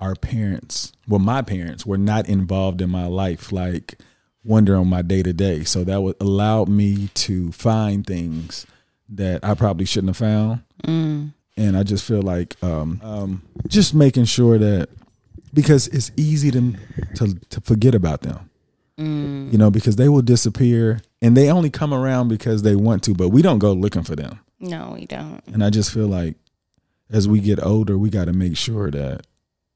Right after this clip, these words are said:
Speaker 1: we're still making the effort to not letting them disappear,
Speaker 2: Mm-hmm.
Speaker 1: even though we let them disappear still.
Speaker 2: We definitely, yeah, we do.
Speaker 1: Yeah. Um,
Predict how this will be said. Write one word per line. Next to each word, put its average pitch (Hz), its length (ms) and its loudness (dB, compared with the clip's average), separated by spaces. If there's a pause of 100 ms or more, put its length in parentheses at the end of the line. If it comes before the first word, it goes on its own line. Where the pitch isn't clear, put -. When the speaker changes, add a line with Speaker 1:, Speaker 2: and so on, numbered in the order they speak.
(120)
Speaker 1:
we're 107 200 -2
still 92 640 0
making 95 360 0
the 82 180 -6
effort 92 400 -8 (180)
to - 100 -6
not 95 220 0
letting 87 220 -2
them 85 160 -2
disappear, 82 580 -6 (500)
Speaker 2:
Mm-hmm. 165 300 -20 (120)
Speaker 1:
even 95 280 0
though 85 120 0
we 82 120 -2
let 80 180 -6
them 82 140 -6
disappear 71 440 -6
still. - 420 -10
Speaker 2:
We 151 220 -12
definitely, 147 880 -10 (140)
yeah, 139 200 -14
we 143 180 -12
do. 123 420 -16 (560)
Speaker 1:
Yeah. 90 540 0
Um, 113 560 2